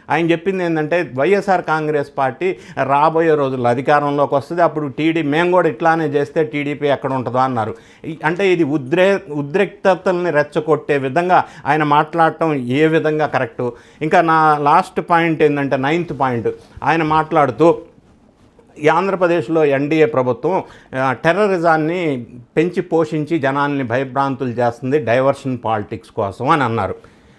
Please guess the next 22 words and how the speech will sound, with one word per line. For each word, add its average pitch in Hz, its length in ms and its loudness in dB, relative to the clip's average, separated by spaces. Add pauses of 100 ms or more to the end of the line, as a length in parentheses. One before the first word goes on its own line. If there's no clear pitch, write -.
(120)
డైవర్షన్ 208 600 2
పాలిటిక్స్ 147 640 -4
చేయవలసింది 143 840 0 (760)
పదకొండు 233 460 4
సీట్లకే 196 540 0
పరిమితమైన 156 680 0
వైఎస్ఆర్ 120 520 0
కాంగ్రెస్ 120 560 -2
పార్టీయా, 131 440 0 (260)
అత్యధిక 208 460 0
మెజారిటీలో 160 840 2 (420)
గవర్నమెంట్ 151 440 2
ఫామ్ 135 320 -2
చేసిన 123 280 -4
ఎన్డీఏ 113 480 0
ప్రభుత్వమా, 107 600 -4 (340)
తర్వాత 180 360 2
టెర్రరిజాన్ని 185 840 2
పెంచి 170 320 -2
పోషించింది 185 960 2
అని 147 180 0
అంటే, 131 480 2